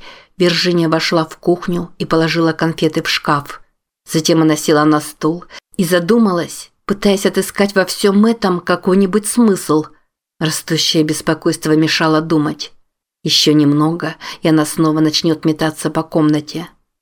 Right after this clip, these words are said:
Она знала одно. В этот момент с ней никого не должно быть рядом. Тем более Лаки. Она могла причинить ему боль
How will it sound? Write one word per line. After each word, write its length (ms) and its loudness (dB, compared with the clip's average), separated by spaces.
Она 200 2
знала 420 0
одно. 400 -2
В 100 -2
этот 300 0
момент 680 0
с 160 -12
ней 220 4
никого 480 2
не 100 4
должно 400 2
быть 220 -2
рядом. 480 0
Тем 240 2
более 300 2
Лаки. 480 -4
Она 180 2
могла 300 0
причинить 560 0
ему 220 2
боль 420 2